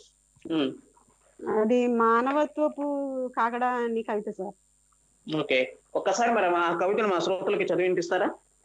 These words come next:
Speaker 2: ఆ, తప్పకుండా సార్, వినిపిస్తాను, ఒక్క నిమిషం. ఈ కవిత మళ్ళీ దీనిలో కూడా వీళ్ళు చదివారు సార్. మన అమరావతి ఇది ఛానల్ ఉంది చూసారా, అదే మన లో-, ఆ, లోకల్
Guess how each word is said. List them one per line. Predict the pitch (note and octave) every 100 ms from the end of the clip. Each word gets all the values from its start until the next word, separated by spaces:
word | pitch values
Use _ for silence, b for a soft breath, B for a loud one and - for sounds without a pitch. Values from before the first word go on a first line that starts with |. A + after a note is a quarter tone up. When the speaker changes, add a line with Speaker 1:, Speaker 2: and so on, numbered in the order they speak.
| _ _ _ -
Speaker 2:
ఆ, | C4+
తప్పకుండా | B3+ A#3 C4+ C#4+ C#4 B3+
సార్, | B3 G#3 G3
వినిపిస్తాను, | G#3 G#3+ A3 - F#3+ F#3+
ఒక్క | G3
నిమిషం. | F#3+ G3+ F#3+ G3 - _ _ _ _ B B B - A#3
ఈ | A3+
కవిత | C4+ B3 C4+ F4+
మళ్ళీ | F4+ D#4+ C#4+ C4
దీనిలో | A#3+ C4 C#4 D#4
కూడా | D#4+ D#4 D#4
వీళ్ళు | D4+ C4
చదివారు | A#3+ B3+ B3 C#4
సార్. | C4 A3+
మన | A3
అమరావతి | A3 A#3 C#4+ D4+ D4+ C#4+ C4+
ఇది | B3+ C4+
ఛానల్ | C4+ B3 A#3 C#4
ఉంది | C#4 A#3
చూసారా, | A#3+ A#3 G#3+ A3
అదే | A3+ G3+
మన | G#3 G3 F#3+ F#3+
లో-, | G3 A3 C4 A#3
ఆ, | A3 G#3 G#3
లోకల్ | B3+ D#4+